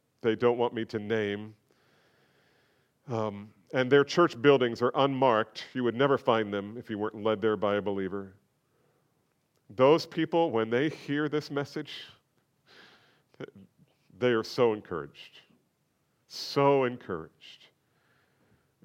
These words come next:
because the enemies of the cross who are in political positions are determined to stamp out the church. They need this message, but you need this message as well.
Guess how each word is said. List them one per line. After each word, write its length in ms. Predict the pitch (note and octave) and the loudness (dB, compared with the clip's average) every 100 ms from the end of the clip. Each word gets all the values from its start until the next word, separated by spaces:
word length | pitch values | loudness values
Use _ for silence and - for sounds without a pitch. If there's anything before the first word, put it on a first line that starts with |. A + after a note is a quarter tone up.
| G#2+ | -4
because 680 | A#2 - C3 A#2 - - - _ _ _ _ G2+ | -4 2 2 2 -2 -14 -18 _ _ _ _ -8
the 180 | A2 | 0
enemies 380 | B2 D3+ D3 C#3+ | 2 4 2 0
of 100 | C#3 | 0
the 80 | B2 | -2
cross 580 | - C3 C3 B2 - - | 0 2 2 0 -12 -10
who 160 | - A2+ | -6 -2
are 140 | A2 | 0
in 100 | A2+ | -2
political 480 | G#2+ A2 A#2 C3 B2+ | -4 -2 -2 0 -2
positions 760 | - G2+ A#2+ - A#2 G#2+ - - _ _ _ - | -2 -4 -4 -4 -8 -10 -16 -20 _ _ _ -12
are 100 | G2+ | -10
determined 720 | G#2 - - C3 B2+ B2 A#2 | -10 -8 -2 0 0 -2 -4
to 120 | G#2 | -8
stamp 640 | - - - A2+ A#2 A#2 - - | -8 -14 -4 0 0 0 -6 -4
out 520 | F#2+ G2+ G2+ - - - | 0 2 0 -4 -20 -16
the 80 | F2+ | -14
church. 920 | - - A#2+ G2+ G2 - - - - _ _ _ _ _ _ _ A#2 A2 | -12 -4 -2 -2 -4 -12 -14 -14 -16 _ _ _ _ _ _ _ -20 -4
They 180 | C#3 D3 | 0 0
need 400 | D3 F3 G3 D3 | 2 2 2 2
this 200 | C3 B2 | -2 0
message, 340 | A#2 - G#2+ - | -6 -6 -8 -8
but 100 | B2 | -8
you 200 | A2 F#3+ | -4 0
need 180 | D3+ | 0
this 160 | A#2+ - | 0 -2
message 320 | A#2+ A2+ A2+ | -4 -4 -6
as 100 | G2+ | -6
well. 360 | G2 B2 G2 | -2 -2 -2